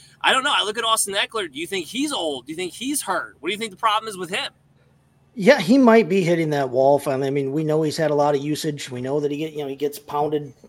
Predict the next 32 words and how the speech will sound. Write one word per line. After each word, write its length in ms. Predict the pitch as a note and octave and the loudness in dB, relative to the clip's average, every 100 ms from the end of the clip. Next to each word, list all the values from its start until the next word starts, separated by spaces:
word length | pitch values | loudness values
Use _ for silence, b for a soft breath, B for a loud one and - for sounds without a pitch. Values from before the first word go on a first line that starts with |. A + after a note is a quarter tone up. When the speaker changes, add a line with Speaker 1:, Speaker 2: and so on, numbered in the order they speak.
| - | -8
Speaker 2:
you 100 | D#3 | -6
know, 60 | |
he, 220 | C3 E3+ | -4 -6
every 280 | - C#3+ C#3+ | -6 -4 -4
single 360 | C#3 D3 D3 C3+ | -4 -2 0 -2
season. 480 | - C#3+ C3+ C#3 C3+ | -2 -2 -2 -2 -2
And 300 | C3 A#2+ - _ | -2 -6 -10 _
listen, 460 | D#3 D3+ - A2+ - | -2 0 0 -6 -10
he 160 | E3+ E3+ | -6 0
just, 240 | F3+ F3+ | 0 0
he 100 | D#3+ | -2
just 400 | D#3 F#3+ - A2 | -2 0 -2 0
does 300 | D3+ D#3+ C#3 | 4 6 6
not 340 | C3 C#3 D3 B2+ | 2 2 2 -2
look 540 | A#2 E3 B2 - - b b b b | 2 4 4 0 -14 b b b b
the 220 | A2 C#3 | -2 2
same. 400 | C3 - D#3+ A#2 | 4 4 2 2
Doesn't 280 | A2 D3+ F#3 | 0 0 2
matter 280 | D3+ G3+ G#3+ | 4 6 6
how, 360 | D3 D3+ D#3 C#3 | 4 2 2 0
how 220 | F3 F3+ | 2 4
they're, 260 | E3+ D3+ D3+ | 4 0 -4
whether 260 | D3+ D#3+ D3+ | 0 2 2
they're 140 | C#3 | 0
throwing 280 | - E3+ E3+ | 0 2 2
the 60 | |
ball 220 | D#3 E3 E3 | 6 6 6
to 80 | |
him 100 | E3+ | 2
in 60 | D#3+ | 0
the 80 | D3 | -2
flat, 360 | - E3+ F#3 | 2 4 4